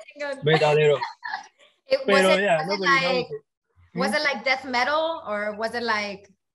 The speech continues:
Speaker 1: what kind of metal was it? <laughs>
Speaker 2: Yeah, you know, fire, fire this, fire that, fire.
Speaker 1: Fire.
Speaker 2: Scream.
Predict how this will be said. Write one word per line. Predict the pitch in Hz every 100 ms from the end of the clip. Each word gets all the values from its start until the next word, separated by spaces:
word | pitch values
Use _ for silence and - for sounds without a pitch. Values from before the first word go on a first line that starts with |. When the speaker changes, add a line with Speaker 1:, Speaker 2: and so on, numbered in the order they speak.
| _
Speaker 1:
what | - 226
kind | 254 254
of | 233
metal | 247 226 196
was | 196 196
it? | 180 - _ _ _ _ _ _ 151 143 147 _ _ _ _ _ _ _ _ _ _ _ _ -
<laughs> | - - - - 381 - - 349 - - - 349 294 - 302 -
Speaker 2:
Yeah, | 202 175 143 - _ _ -
you | 214
know, | 240 196
fire, | - 214 208 196 175
fire | - 196 190 196
this, | 202 175
fire | - 196 185 190
that, | 190 185
fire. | - 208 196
Speaker 1:
Fire. | - 190 185 170 185 185 180 247
Speaker 2:
Scream. | 170 247 240 185